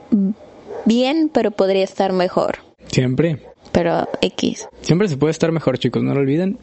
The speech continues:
Speaker 2: Y está en sus manos en gran medida el estar mejor, así que
Speaker 1: Solamente que espero que me reviente la tacha. No tacha de,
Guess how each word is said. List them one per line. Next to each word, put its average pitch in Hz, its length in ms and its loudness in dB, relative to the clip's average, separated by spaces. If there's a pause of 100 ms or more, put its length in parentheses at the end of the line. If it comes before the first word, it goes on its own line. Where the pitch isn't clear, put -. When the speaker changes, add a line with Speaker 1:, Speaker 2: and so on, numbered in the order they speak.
Speaker 2:
Y 180 140 2
está 156 260 0
en 143 100 -2
sus 151 180 0
manos 143 320 0
en 143 60 2
gran 123 200 0
medida 120 280 0
el 123 80 0
estar 107 200 -2
mejor, 101 320 -2
así - 140 -4
que - 80 -2
Speaker 1:
Solamente 254 500 2
que - 220 -2
espero 233 320 0
que 269 80 2
me 247 160 2
reviente 214 380 2
la 220 120 2
tacha. 220 460 0
No 214 280 2
tacha 220 500 0
de, 170 260 2